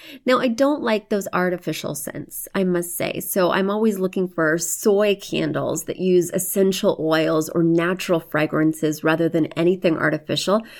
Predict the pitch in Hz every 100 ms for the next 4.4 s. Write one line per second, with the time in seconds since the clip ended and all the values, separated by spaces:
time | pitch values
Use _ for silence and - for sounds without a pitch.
0 | 262 - 220 220 - 214 202 202 - 190
1 | 180 170 180 175 170 165 165 - - -
2 | - 175 180 180 175 - 170 165 - 175
3 | 170 160 160 160 185 190 180 165 160 160
4 | - 156 151